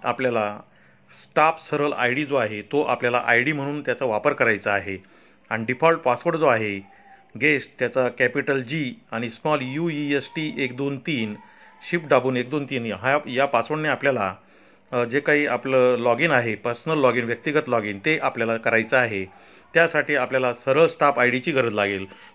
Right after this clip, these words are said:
तो सरळ staff आयडी कुठून मिळवणार, तो, ते आपल्याला आजच्या व्हिडिओमध्ये बघायचं आहे.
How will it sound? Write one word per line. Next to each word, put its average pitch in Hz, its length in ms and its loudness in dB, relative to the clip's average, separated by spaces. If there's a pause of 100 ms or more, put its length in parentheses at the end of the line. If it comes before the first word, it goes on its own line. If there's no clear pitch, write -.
तो 165 120 0
सरळ 156 280 4
staff 151 340 2
आयडी 131 280 2
कुठून 165 340 -4
मिळवणार, 127 420 4
तो, - 500 -6
ते 160 100 2
आपल्याला 127 380 2
आजच्या 139 280 2
व्हिडिओमध्ये 135 360 0
बघायचं 113 380 2
आहे. 104 180 -4